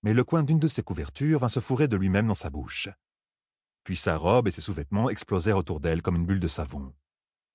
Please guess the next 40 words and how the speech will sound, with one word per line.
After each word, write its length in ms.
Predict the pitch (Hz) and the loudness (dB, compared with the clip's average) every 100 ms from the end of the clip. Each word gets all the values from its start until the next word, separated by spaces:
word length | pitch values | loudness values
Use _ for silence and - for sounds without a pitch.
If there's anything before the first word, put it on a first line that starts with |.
| _ _ _ | _ _ _
Une 160 | 110 120 | -2 0
main 160 | 139 147 | 2 2
lui 100 | 135 | 2
caressa 360 | 123 110 147 | 2 2 2
la 100 | 90 | 0
tête. « 360 | 71 - - - _ _ _ _ _ _ _ _ _ _ | -4 -12 -12 -20 _ _ _ _ _ _ _ _ _ _
Tu 160 | - 156 | -14 -10
étais 200 | 131 117 | -8 -8
censée 400 | - 104 - 104 | -8 -10 -6 -6
me 100 | 90 | -6
tenir 320 | - 90 87 | -6 -6 -6
au 60 | 92 | -8
courant, 340 | - 90 107 | -10 -6 -6
chérie 320 | 131 123 82 | -4 -8 -8
âme. 320 | 80 80 80 - _ _ _ _ _ _ _ _ _ _ | -8 -10 -12 -16 _ _ _ _ _ _ _ _ _ _
Cette 260 | - 196 - | -14 -14 -14
fille 280 | - 185 165 | -8 -4 -2
mijote 300 | 160 151 - | 0 -2 -4
quelque 240 | 113 - | -8 -8
chose, 460 | 104 - 98 92 101 - _ _ | -8 -8 -10 -10 -12 -14 _ _
et 100 | 156 | -4
je 160 | 117 123 | -2 -4
veux 220 | 98 113 | -2 -4
savoir 500 | - 104 82 80 71 | -2 -2 -2 -6 -8
quoi. » 320 | - 76 69 _ _ _ _ _ _ _ _ - | -10 -10 -10 _ _ _ _ _ _ _ _ -6
Chérie 320 | - 135 143 | 0 2 4
âme 160 | 160 | 2
dut 140 | 120 110 | 2 0
argumenter 500 | 127 143 127 120 160 | 2 2 2 2 2
longuement, 640 | 113 98 87 82 78 65 - _ _ | 2 2 0 0 0 -4 -14 _ _
pour 180 | 104 80 | -6 -6
prouver 280 | - 95 135 | -2 2 2
qu'elle 140 | 101 | 2
disait 180 | 87 85 | 0 -2
toujours 260 | 98 104 | 0 0
absolument 400 | 87 - 95 101 | 0 0 2 2
tout 100 | 123 | 0
ce 100 | 131 | -2
qu'elle 160 | - 98 | 0 0
savait. 440 | 82 71 71 65 | 0 -4 -6 -8